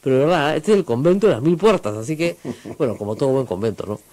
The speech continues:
Speaker 1: Además hay puertas secretas, puertas que se abren, puertas, es, es, acá podríamos hacer una,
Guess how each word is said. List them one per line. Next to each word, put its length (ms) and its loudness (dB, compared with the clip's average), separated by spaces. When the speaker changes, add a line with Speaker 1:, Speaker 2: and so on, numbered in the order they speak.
Speaker 1:
Además 280 -2
hay 100 2
puertas 280 -2
secretas, 500 -2
puertas 240 -8
que 100 -10
se 120 -6
abren, 320 -2
puertas, 340 -6
es, 360 -4
es, 340 -10
acá 220 -4
podríamos 340 2
hacer 120 -4
una, 140 -2